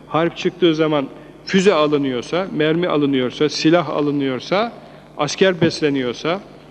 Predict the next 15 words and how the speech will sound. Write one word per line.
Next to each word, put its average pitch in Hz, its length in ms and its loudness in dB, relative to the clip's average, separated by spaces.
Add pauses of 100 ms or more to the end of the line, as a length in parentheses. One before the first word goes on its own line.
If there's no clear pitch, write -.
(240)
büyük 185 240 2
mesela 151 400 0 (400)
bir 180 240 2
körfez 185 560 2
bunalımı 143 400 0
çıktı. 247 460 0 (360)
Efendim, 170 340 2 (200)
bütün 262 320 2
milletler, 175 720 2 (260)
devletler 175 520 4
bunun 220 320 2 (540)
iktisadi 190 540 2
bakımdan 185 340 0
sarsıntısını 185 680 -2
çekiyor. 190 420 0